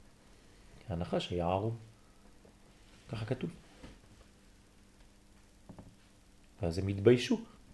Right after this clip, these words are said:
כשהם ראו שגם הם ערומים.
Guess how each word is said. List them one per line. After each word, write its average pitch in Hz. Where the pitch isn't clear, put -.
כשהם 104
ראו 139
שגם 104
הם 143
ערומים. 107